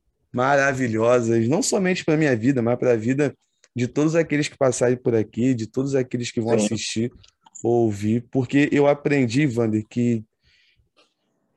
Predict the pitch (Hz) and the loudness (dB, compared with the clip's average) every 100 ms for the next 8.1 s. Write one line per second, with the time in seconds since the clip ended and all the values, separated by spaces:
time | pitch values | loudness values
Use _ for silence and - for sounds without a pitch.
0 | _ - 156 160 156 139 - - 160 180 | _ 2 4 6 4 2 -8 0 4 6
1 | 175 147 151 147 - 135 143 139 120 131 | 6 4 2 0 0 4 4 4 2 0
2 | 135 139 - 139 135 131 131 123 - 127 | 0 -2 -2 -2 0 -2 -2 -4 -2 -2
3 | 110 104 - _ _ _ _ _ _ _ | -2 -8 -20 _ _ _ _ _ _ _
4 | _ _ _ - 107 107 131 - _ _ | _ _ _ -4 0 2 0 -6 _ _
5 | - 107 110 131 135 143 - 135 123 120 | -8 -4 0 0 -2 -6 -2 0 2 2
6 | 123 120 120 117 113 113 127 127 127 120 | 0 -2 -2 -2 -4 -2 0 0 0 -2
7 | 113 - 127 135 131 131 113 - 117 123 | -4 -6 -4 -4 -2 -6 -6 0 2 2